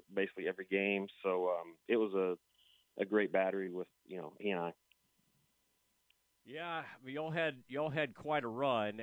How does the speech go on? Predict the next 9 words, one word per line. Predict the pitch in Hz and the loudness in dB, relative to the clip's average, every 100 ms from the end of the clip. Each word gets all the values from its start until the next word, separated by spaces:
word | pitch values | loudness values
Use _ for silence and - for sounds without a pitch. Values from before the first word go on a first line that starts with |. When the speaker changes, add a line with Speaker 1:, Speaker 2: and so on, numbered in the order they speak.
| - | -12
Speaker 2:
and | 110 104 107 | -10 -10 -10
then | 113 | -12
you | 110 107 | -12 -6
got | 135 127 120 | -4 -4 -6
named, | 123 123 120 113 | -8 -6 -8 -10
uh, | 110 104 95 98 95 110 | -8 -6 -8 -10 -16 -10
the, | 107 101 98 95 | -8 -8 -10 -12
the, | 98 95 | -12 -8
uh, | 95 | -8